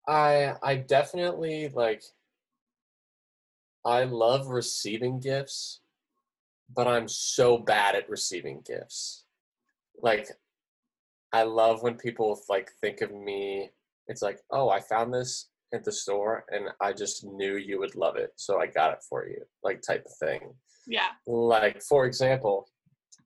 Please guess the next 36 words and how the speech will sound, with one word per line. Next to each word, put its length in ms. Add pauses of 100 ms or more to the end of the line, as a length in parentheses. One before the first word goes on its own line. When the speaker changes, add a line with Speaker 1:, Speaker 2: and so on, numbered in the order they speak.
Speaker 1:
I 40
was 140
working, 360 (400)
uh, 240
a 60
landscaping 800
job, 320 (340)
and 300
I 80
had 240
my, 220 (280)
my 280
iPod 320
in, 280 (460)
listening 460
to 60
some 220
Steve 300
Miller 240
Band. 340 (260)
My 200
coworker 680 (260)
comes 260
into 180
work 280
the 80
next 280
day 220
with 240
a 40
Steve 460
Miller 380
record, 480
and 80
he's 160
like, 160